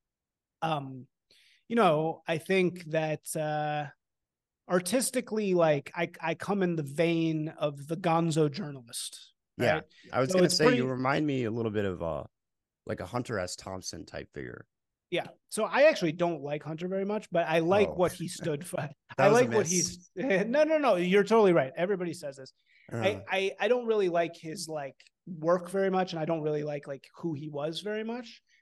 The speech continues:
Speaker 1: Bukowski's, like, my, the, like, the real version.
Speaker 2: Sure.
Speaker 1: Um, but absolutely that lineage of, you know, I think it really dates back to Knut Hamsun. I don't know if you've heard of Knut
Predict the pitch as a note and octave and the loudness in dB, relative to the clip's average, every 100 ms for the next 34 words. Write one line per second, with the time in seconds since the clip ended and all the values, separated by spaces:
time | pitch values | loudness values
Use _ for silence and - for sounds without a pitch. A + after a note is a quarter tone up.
0 | - F#3 G3 A3 G3 - F3 F3 D3 D3+ | -4 0 4 4 4 0 -2 -2 -6 -8
1 | D3 C#3+ C3+ C3+ B2+ _ _ _ _ E3 | -8 -10 -12 -14 -16 _ _ _ _ -14
2 | D3 C#3+ - D3+ D#3 D#3+ D#3+ F3+ F#3 G#3+ | -14 -14 -14 -8 -2 -2 0 -2 -2 -6
3 | G#3 _ _ _ - G#2 F3 F3 E3 D#3+ | -8 _ _ _ -10 -2 2 2 0 -4
4 | D#3 C#3 F3 F3+ F#3+ G3 F3 - E3+ D#3+ | -6 -2 -2 0 0 2 0 -4 -4 -2
5 | D#3+ D3 C#3+ C#3+ C#3+ D#3 D#3 C#3 D3 F3 | -2 -4 -6 -4 -2 0 -2 -6 0 2
6 | E3+ D3+ C#3 C#3 C3+ C3 - - D3+ C3+ | 4 2 -2 -6 -10 -12 -8 -4 -4 -6
7 | B2+ B2 - - _ _ - E3 D#3+ D3 | -10 -16 -20 -20 _ _ -2 2 2 2
8 | F#3 E3 D#3+ E3 D3+ D#3+ C#3+ - - D3 | 0 -2 -2 -4 -4 -6 -6 -6 -8 -8
9 | C#3 - - D#3 D#3 D3 C3+ B2+ _ E3 | -10 -16 -14 -12 -10 -10 -12 -14 _ 0
10 | E3+ F3 - D#3 E3+ D#3+ F#3+ G3 D#3+ D#3 | 2 2 0 -2 -2 -2 -6 -8 -10 -10
11 | C#3+ C#3+ D#3 D3+ C#3 B2+ C3 | -10 -12 -14 -12 -12 -12 -16